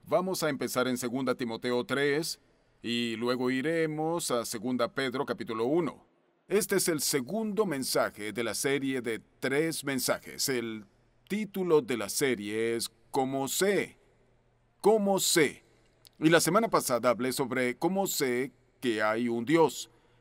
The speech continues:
Este fin de semana quiero hablar de cómo sé que la Biblia es verdad.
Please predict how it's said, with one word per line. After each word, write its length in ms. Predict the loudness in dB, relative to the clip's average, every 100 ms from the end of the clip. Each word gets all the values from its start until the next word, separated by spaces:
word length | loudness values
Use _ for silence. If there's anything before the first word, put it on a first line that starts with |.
| _
Este 300 | -4 0 0
fin 180 | 0 0
de 120 | 0
semana 420 | 0 0 2 0
quiero 320 | 0 0 2 2
hablar 380 | 2 2 2
de 300 | 0 -2 -2 0
cómo 320 | 2 2 0
sé 560 | 2 2 0 -2 -8 _ _
que 120 | -2
la 120 | -2 0
Biblia 400 | -2 -2 -2 -4
es 140 | -2
verdad. 360 | -2 2 2